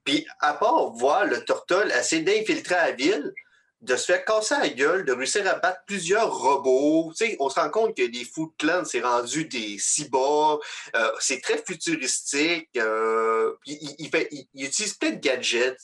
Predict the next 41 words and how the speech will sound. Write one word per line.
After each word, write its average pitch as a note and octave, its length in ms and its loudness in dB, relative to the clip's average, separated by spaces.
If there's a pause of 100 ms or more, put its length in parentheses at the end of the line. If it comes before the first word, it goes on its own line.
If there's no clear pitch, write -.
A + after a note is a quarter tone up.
(120)
Il B2 200 -8
fait, G#3+ 180 0
il - 60 -8
fait - 180 2
plein C#4 120 2
de C#4 60 -4
poses A#3 220 2
de D#3+ 80 2
combat C3 360 2
qui - 60 -4
sont A#2 120 0
super F#3 260 -2
hallucinants, D#3 520 0
mais B2 80 -8
ça B2+ 160 -2
dure G3 160 0
à G#3+ 40 0
peu F#3 140 0
près F#3+ 140 0
pendant A#2+ 240 0
soixante G#3+ 500 -2
pages, D#3 400 -2 (460)
avant C3+ 280 2
que A3+ 40 -10
tu D#3 140 -8
te - 60 -10
rends B2+ 220 0
compte D#3+ 380 0
que - 120 -4
c'est B2 260 -8
le A2+ 280 -2
petit-fils F#3+ 680 0
de C3+ 100 0
Shredder D3 720 0
qui G#3 80 -2
a A3+ 40 2
pris A3+ 140 -8
contrôle D#3 420 0
de C3 60 -12
la A#2+ 140 2
ville, D#3+ 260 -2